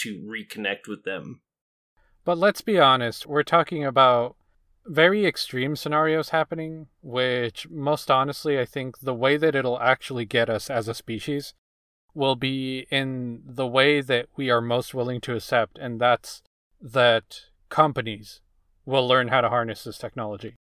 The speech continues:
Speaker 2: So you'll be sitting at home, maybe watching a little bit of YouTube, and then that Doritos ad comes on, which happens to be linked to the always online, let's say,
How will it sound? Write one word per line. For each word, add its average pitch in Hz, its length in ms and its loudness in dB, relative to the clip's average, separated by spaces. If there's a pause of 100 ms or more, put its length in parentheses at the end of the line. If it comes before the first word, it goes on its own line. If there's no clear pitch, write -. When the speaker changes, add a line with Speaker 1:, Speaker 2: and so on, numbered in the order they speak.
(340)
Speaker 2:
So 123 340 4
you'll 135 220 0
be 135 100 -2
sitting 165 360 2
at 131 100 0
home, 135 460 2 (480)
maybe 139 340 0
watching 143 460 2
a 143 100 -4
little 127 220 -2
bit 127 140 -2
of 120 60 -6
YouTube, 123 460 -4 (720)
and 147 180 0
then 139 640 2
that 147 460 6 (160)
Doritos 143 480 2
ad 110 220 0
comes 110 240 -8
on, 107 240 -6 (720)
which 139 200 -2
happens 165 440 4
to 170 120 -2
be 147 160 -2
linked 139 500 -4
to 135 160 -8
the 127 180 -8
always 127 440 2
online, 123 760 0 (640)
let's 135 240 -4
say, 110 540 -4